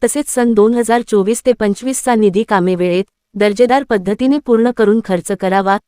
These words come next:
चालू आर्थिक वर्षांतील दोन हजार पंचवीस ते सव्वीस कामे याच वर्षात पूर्ण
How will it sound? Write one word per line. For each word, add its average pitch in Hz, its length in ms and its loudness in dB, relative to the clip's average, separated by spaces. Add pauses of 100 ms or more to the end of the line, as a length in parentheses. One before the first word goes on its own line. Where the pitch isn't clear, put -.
(200)
चालू 254 220 0
आर्थिक 262 400 -2
वर्षांतील 240 520 -2
दोन 208 220 2
हजार 240 260 0
पंचवीस 214 520 -4
ते 262 80 0
सव्वीस 202 400 -4
कामे 208 280 0
याच 220 240 0
वर्षात 208 400 -2
पूर्ण 220 240 2